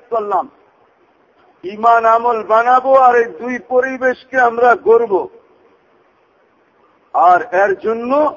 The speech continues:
আমাদের মাহরাম পুরুষদেরকে আমরা আল্লাহর রাস্তায় পাঠাবো, যাদের ঘরের যায় না এখনো আল্লাহর রাস্তায়। চিল্লা তিন চিল্লা, সামনে রমজান, এই জন্য চিল্লা তিন চিল্লার জন্য পাঠাবো।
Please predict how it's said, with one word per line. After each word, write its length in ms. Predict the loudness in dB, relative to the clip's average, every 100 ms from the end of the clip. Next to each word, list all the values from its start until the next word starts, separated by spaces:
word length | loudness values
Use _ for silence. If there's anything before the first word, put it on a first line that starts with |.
| -6
আমাদের 540 | -6 -2 -2 -2 -4
মাহরাম 460 | -4 -2 -2 -4 -8
পুরুষদেরকে 840 | -12 -12 -10 -10 -6 -6 -4 -4
আমরা 300 | -4 0 2
আল্লাহর 380 | 2 2 0 0
রাস্তায় 320 | -6 -4 -8 -4
পাঠাবো, 520 | -4 -2 -6 -6 -8
যাদের 380 | -4 -4 -4 -10
ঘরের 400 | -8 -6 -6 -10
যায় 200 | -6 -6
না 100 | -4
এখনো 400 | -4 -6 -6 -10
আল্লাহর 380 | -10 -10 -10 -12
রাস্তায়। 360 | -14 -20 -20 -20 _ _ _ _ _ _ _ _ _ _ _ _
চিল্লা 380 | -6 -2 0 0
তিন 240 | -2 -12
চিল্লা, 400 | -8 -8 -2 -2
সামনে 400 | -2 -6 -4 -4
রমজান, 540 | -2 -2 0 0 -2 -6 _ _ _ _ _
এই 140 | -12 -4
জন্য 360 | -4 -4 -4
চিল্লা 480 | -6 -10 -12 -2 -2
তিন 260 | -2 -8 -8
চিল্লার 440 | -6 -2 -2 -2
জন্য 300 | -2 -2 -6
পাঠাবো। 520 | -4 -4 -2 -6 -6